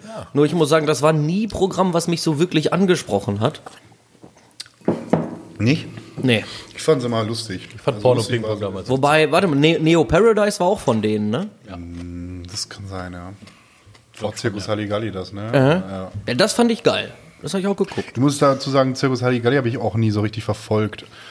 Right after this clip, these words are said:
Speaker 3: Aber, aber so dieses Duell um die Welt hab ich mir immer öfters mal angeguckt.
Speaker 2: Ja, das
Speaker 3: Bei
Speaker 2: fand
Speaker 3: YouTube.
Speaker 2: ich zum Beispiel
Speaker 3: Fand
Speaker 2: voll
Speaker 3: ich.
Speaker 2: langweilig.
Speaker 3: Und jetzt Late Night Berlin von Klaas.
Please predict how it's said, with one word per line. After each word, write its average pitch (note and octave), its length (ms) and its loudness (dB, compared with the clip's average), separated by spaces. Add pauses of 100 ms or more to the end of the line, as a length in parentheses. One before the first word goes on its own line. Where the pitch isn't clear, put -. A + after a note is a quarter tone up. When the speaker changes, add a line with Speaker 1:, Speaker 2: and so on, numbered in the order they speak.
(240)
Speaker 3:
Aber, A2 580 4
aber A2 200 2
so G#2+ 120 -2
dieses G#2 160 -8
Duell F#3 240 0
um G3+ 100 0
die E3+ 100 2
Welt F#3 200 -2
hab A#2 100 0
ich G2+ 120 -6
mir G#2 120 -6
immer F#2+ 180 -6
öfters - 280 -12
mal F2+ 140 -6
angeguckt. F#2+ 520 -10
Speaker 2:
Ja, C3 120 0
das A#2 200 0
Speaker 3:
Bei A2+ 60 0
Speaker 2:
fand B2 140 4
Speaker 3:
YouTube. A#2 100 2
Speaker 2:
ich - 60 -16
zum A2+ 120 4
Beispiel G#2 400 0 (300)
Speaker 3:
Fand A2+ 220 -6
Speaker 2:
voll A#2 120 6
Speaker 3:
ich. G#2+ 60 2
Speaker 2:
langweilig. G2+ 640 -2 (360)
Speaker 3:
Und G#2+ 80 -6
jetzt A2 160 -2
Late A#2 200 2
Night B2 160 2
Berlin B2+ 400 2
von B2 400 -2
Klaas. C#3+ 400 0